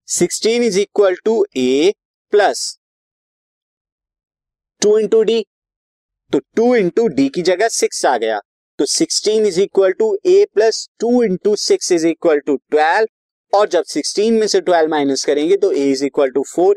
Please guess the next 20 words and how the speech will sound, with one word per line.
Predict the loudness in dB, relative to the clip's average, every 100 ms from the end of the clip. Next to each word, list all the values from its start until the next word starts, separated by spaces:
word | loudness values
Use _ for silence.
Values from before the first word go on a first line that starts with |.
| 0 -6
is | -6 -10 -4
our | -2 -2 -4 _ _ -4
first | 0 0 -4 -12 _ _
term। | -2 -2 -4 _ _ _ _ _ _ -2
So | -2 0 0
D | 0 0
is | -2
equal | 0 0 2
to | 0 0
six, | 0 -2 -2 -2
A | -2
is | -2 -2
equal | 0 0 0
to | -4
four, | 0 2 2 0 _ _ _ _ _ _ _ _
ये | -2
आपको | 0 0 -2
पता | 0 0 0
लग | 0 0
गया। | -2